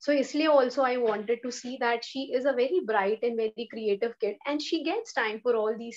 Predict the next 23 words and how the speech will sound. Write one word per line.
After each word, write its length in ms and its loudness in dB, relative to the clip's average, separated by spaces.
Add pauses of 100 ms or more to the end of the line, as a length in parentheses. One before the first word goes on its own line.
things 280 0
as 140 -2
well। 160 2 (380)
अब 120 4
चाहे 340 4
वो 440 6 (120)
दो 260 4
शो 260 2
के 140 -6
बीच 300 -8
में 220 0
जो 380 2
break 300 4
आता 260 2
है 100 -2
उसमें 320 -4
हो, 320 -2 (400)
या 220 6
आप 420 2
ये 140 0
समझ 260 -2
लो 180 2
कि 300 -8